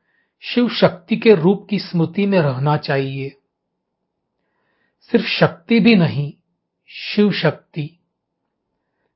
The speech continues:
कंबाइंड रूप की स्थिति से जैसे स्थूल में दो को देखते हुए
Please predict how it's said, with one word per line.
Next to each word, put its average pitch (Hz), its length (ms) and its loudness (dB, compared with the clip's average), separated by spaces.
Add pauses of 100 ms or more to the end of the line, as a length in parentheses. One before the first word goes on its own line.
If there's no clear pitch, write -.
(140)
कंबाइंड 160 500 4
रूप 180 220 0
की 196 160 0
स्थिति 165 440 -4
से 143 400 -6 (540)
जैसे 147 720 0 (540)
स्थूल 196 500 2
में 143 400 -4 (680)
दो 170 260 4
को 202 220 4
देखते 156 440 0
हुए 143 440 0